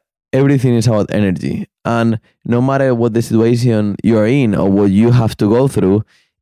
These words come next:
if you have that partnership with that person, you can push and go through everything. We are, you know, just making the most out of everything, even though it's been tough.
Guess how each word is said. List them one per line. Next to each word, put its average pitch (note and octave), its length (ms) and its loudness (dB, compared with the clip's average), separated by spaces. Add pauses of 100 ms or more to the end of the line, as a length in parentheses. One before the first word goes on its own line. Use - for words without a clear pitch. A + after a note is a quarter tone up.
if A2 160 -2
you B2+ 100 2
have C#3+ 160 2
that C3+ 160 -2
partnership C#3 500 0
with G2+ 120 2
that A2 120 -2
person, A2 460 -2 (400)
you B2+ 140 0
can C#3+ 200 0
push C#3 340 2
and A2+ 140 0
go B2+ 120 2
through C#3 160 0
everything. A#2 440 -2
We C3 380 0 (240)
are, C3 340 -2 (440)
you C3 80 -2
know, B2+ 100 0
just B2 200 0
making C#3+ 340 0
the B2+ 80 2
most D3+ 340 0
out A2 100 0
of A#2 120 0
everything, C#3 340 0
even A2+ 240 0
though A2+ 420 0
it's A2 200 -2
been A2+ 160 2
tough. C#3 420 -4